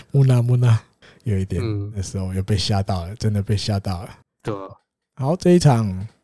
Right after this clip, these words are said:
Speaker 1: 零分嘛，哦，又被完封。
Speaker 2: 嗯。
Speaker 1: 诶，是今年球季第十四次没得分，整场比赛都没得分了。好，然后靠自己的力量要打进这个高潮系列赛、季后赛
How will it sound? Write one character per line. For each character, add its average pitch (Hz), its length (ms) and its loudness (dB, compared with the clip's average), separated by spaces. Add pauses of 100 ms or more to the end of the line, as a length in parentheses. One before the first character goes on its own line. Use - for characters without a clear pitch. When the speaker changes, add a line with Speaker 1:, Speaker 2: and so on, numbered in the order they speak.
(140)
Speaker 1:
零 131 280 4
分 151 220 4
嘛， 143 100 2
哦， 147 280 2 (140)
又 135 120 2
被 123 180 2
完 107 240 2
封。 110 260 -2 (460)
Speaker 2:
嗯。 107 240 -4
Speaker 1:
诶， 101 340 0
是 101 720 0 (540)
今 143 220 4
年 107 300 4
球 101 180 0
季 110 180 -2
第 113 200 0
十 - 200 -2
四 120 240 2
次 107 280 0
没 95 160 -2
得 98 140 -2
分， 98 280 -4 (320)
整 92 160 -6
场 98 160 -2
比 95 160 -4
赛 95 100 -2
都 92 100 -4
没 87 140 -4
得 90 140 -6
分 87 180 -8
了。 98 100 -12 (240)
好， 90 180 -8
然 92 280 -4
后 98 560 -2
靠 156 220 2
自 151 140 0
己 127 140 -4
的 113 140 0
力 135 160 2
量 123 240 2
要 123 200 -2
打 92 240 -4
进 127 360 0 (240)
这 117 140 -6
个 92 640 -6 (340)
高 117 140 0
潮 101 160 0
系 113 160 -2
列 110 120 4
赛、 101 220 0 (100)
季 113 200 -2
后 107 100 2
赛 104 240 -2